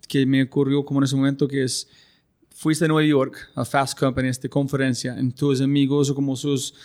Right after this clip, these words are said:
personas, dicen, "Wow, ¿tú viste este?". Tú mostrando con su punto de vista, observadora, su mundo en ellos, "Wow, ¿quién es esta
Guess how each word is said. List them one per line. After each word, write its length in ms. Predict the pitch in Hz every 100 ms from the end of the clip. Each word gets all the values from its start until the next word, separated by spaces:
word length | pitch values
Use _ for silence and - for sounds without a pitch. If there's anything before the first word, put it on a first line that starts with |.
| -
personas, 400 | - 135 143 135
dicen, 140 | 143 165
"Wow, 600 | - - 196 175 147 135
¿tú 180 | - 208
viste 340 | 214 202 196
este?". 260 | 220 220 240
Tú 160 | - 170
mostrando 720 | 165 160 185 156 135 147 170
con 160 | 151 135
su 180 | 156
punto 260 | 151 156 160
de 100 | 165
vista, 360 | 151 143 170 170
observadora, 840 | 147 135 147 156 147 143 151 170 _ _ _ _ _
su 280 | - - 156
mundo 540 | 151 151 143 139 170 147
en 120 | 139
ellos, 340 | 135 143 156
"Wow, 640 | - 262 247 208 151 165 - _ _ _ _ _ _ -
¿quién 280 | - 214 214
es 340 | 190 - - _ _ _ _ _ _ _ _ _ _ _ _ 196
esta 360 | 185 - -